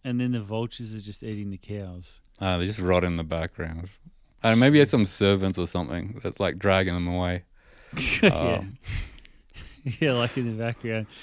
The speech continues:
Speaker 1: And he doesn't, he
Speaker 2: Yeah.
Speaker 1: doesn't mention them. No one knows
Speaker 2: <laughs> Yeah,
Speaker 1: where the
Speaker 2: just
Speaker 1: servants are taking them. They're just dragging
Speaker 2: or
Speaker 1: them
Speaker 2: anything.
Speaker 1: away.
Speaker 2: No flinching. It would just be like, you know, team conference shit, like, I don't know, annual update.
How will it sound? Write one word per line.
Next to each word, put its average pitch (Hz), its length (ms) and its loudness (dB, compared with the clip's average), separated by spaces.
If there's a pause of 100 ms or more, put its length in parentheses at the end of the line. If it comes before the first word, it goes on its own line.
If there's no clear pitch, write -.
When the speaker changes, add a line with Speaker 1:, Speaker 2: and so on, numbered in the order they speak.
(420)
Speaker 1:
And 143 120 6
he 151 80 8
doesn't, 170 400 6
he - 100 8
Speaker 2:
Yeah. 139 60 4
Speaker 1:
doesn't 147 360 2
mention 123 360 2
them. 110 200 0
No 131 140 4
one 147 160 4
knows 143 180 4
Speaker 2:
<laughs> - 20 8
Yeah, 123 100 8
Speaker 1:
where 120 120 4
the 117 120 0
Speaker 2:
just - 140 -4
Speaker 1:
servants 120 420 0
are 107 40 -4
taking 107 420 -2
them. 143 120 -2
They're 120 160 -2
just 110 220 -8
dragging 107 440 -2
Speaker 2:
or 117 140 8
Speaker 1:
them 117 120 8
Speaker 2:
anything. 104 260 4
Speaker 1:
away. - 80 0
Speaker 2:
No 120 180 6
flinching. 110 600 2
It - 40 -2
would 120 120 2
just 139 160 2
be 156 80 4
like, 139 200 6 (460)
you 120 100 -2
know, 110 140 2
team 135 560 4 (100)
conference 117 520 2
shit, 117 400 -2
like, 101 280 -2
I 104 80 -2
don't 101 120 0
know, 95 80 -2
annual 110 420 0
update. 98 540 0